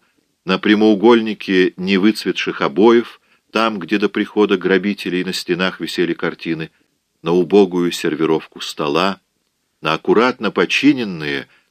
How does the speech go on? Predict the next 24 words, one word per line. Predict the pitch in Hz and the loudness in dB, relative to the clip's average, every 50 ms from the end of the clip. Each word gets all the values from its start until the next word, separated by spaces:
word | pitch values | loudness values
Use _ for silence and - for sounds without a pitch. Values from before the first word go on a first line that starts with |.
| _ _ | _ _
но | - 85 | -2 0
ветхие | 82 85 98 101 - - - - 80 80 80 | 2 2 2 2 0 -4 -6 -4 -2 -2 -2
платья | - - 78 76 80 80 73 - - - 71 | -2 -4 -4 -2 -2 -2 -4 -6 -12 -16 -16
дам, | 67 65 85 98 110 113 113 107 104 _ _ _ _ _ _ _ _ _ _ _ | -6 -2 0 0 0 0 -2 -6 -14 _ _ _ _ _ _ _ _ _ _ _
на | - 165 151 139 | -10 -8 -8 -8
сшитую | - - - - - 127 131 - 127 120 117 117 - | -6 -6 -6 -2 -2 -2 -2 0 -2 -2 0 -2 -2
из | - 92 78 | -4 -8 -8
мешковины | 78 80 69 - - - 78 71 69 82 98 101 101 101 98 _ _ _ _ _ _ | -8 -8 -10 -10 -8 -6 -6 -4 -2 -2 -2 -2 -4 -6 -8 _ _ _ _ _ _
одежду | - 73 67 65 76 78 73 71 69 73 73 - | -8 -6 -2 0 -2 -2 -2 -4 -8 -10 -10 -10
Уэйда. | - 76 67 64 64 67 64 65 65 - _ _ _ _ _ _ _ _ _ _ _ _ _ _ _ _ _ _ _ _ _ _ _ _ _ _ _ _ _ _ _ _ _ _ _ _ _ _ | -10 -10 -8 -8 -8 -12 -14 -14 -20 -20 _ _ _ _ _ _ _ _ _ _ _ _ _ _ _ _ _ _ _ _ _ _ _ _ _ _ _ _ _ _ _ _ _ _ _ _ _ _
Фрэнку | - - - 147 175 180 170 - 175 | -4 0 2 4 4 2 4 2 2
вспоминался | 156 - - - - 123 131 135 139 151 165 160 - - 151 | 2 2 -2 -2 0 0 0 2 2 2 2 2 2 2 2
этот | 147 143 - 131 113 | 2 2 2 -2 0
дом, | 90 117 139 156 151 147 - _ - - - _ _ | 2 4 4 4 4 2 -4 _ -20 -20 -20 _ _
каким | - 104 101 - - 147 147 143 | -2 -2 -2 2 2 2 2 2
он | 139 135 117 | 0 -2 -2
знавал | - 82 98 104 104 113 135 139 131 | -2 -2 0 2 2 4 2 2 2
его | 127 127 120 120 113 | 0 2 2 2 0
прежде, | - - - 131 147 135 113 - - 131 120 - _ _ _ _ _ _ _ _ _ _ _ | 0 2 4 4 4 4 2 -2 -8 -12 -14 -16 _ _ _ _ _ _ _ _ _ _ _
и | 80 76 | -10 -8
на | 76 | -6
его | 76 78 78 82 98 101 | -4 -4 0 2 2 0
усталом | 101 95 - - - 98 98 98 92 90 | 0 -2 -6 -4 -2 -2 -2 -2 -2 -4
лице | 85 87 - - - 98 101 110 104 | -4 -6 -6 -4 0 0 2 2 0